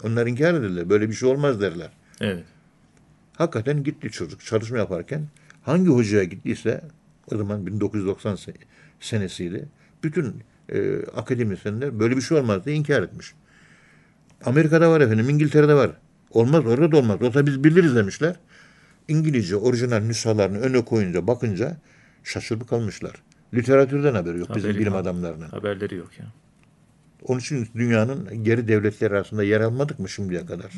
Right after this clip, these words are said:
Speaker 2: Evet.
Speaker 1: Zihniyet ve mentalite meselesi dedik ya. Batı bunları araştırıyor.
Speaker 2: Evet.
Speaker 1: Şaşırmışlar. Onlar da ilk defa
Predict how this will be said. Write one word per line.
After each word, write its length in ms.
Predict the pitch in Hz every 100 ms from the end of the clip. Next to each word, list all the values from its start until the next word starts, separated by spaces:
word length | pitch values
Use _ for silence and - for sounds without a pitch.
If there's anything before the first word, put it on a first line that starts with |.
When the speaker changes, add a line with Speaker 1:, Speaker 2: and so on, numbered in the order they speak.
| - -
Speaker 2:
Evet. 220 | 98 92 - _ _ _ _ _ _ _ _ _ _ _ _ _ _ _ _ _ _ _ _ -
Speaker 1:
Zihniyet 500 | 95 104 113 120 117
ve 80 | 104
mentalite 440 | 104 104 104 104
meselesi 500 | 107 95 104 95 -
dedik 240 | 110 151 139
ya. 100 | 95 - _ _ _ _ _ _ _ _ -
Batı 340 | 156 123 165 123
bunları 340 | 117 135 143
araştırıyor. 500 | 95 87 - 87 78 - -
Speaker 2:
Evet. 220 | 104 90 - _ _ _ _ -
Speaker 1:
Şaşırmışlar. 640 | - 139 147 165 120 90 85
Onlar 340 | 120 127 92
da 80 | 82
ilk 200 | 170 -
defa 360 | 92 127 82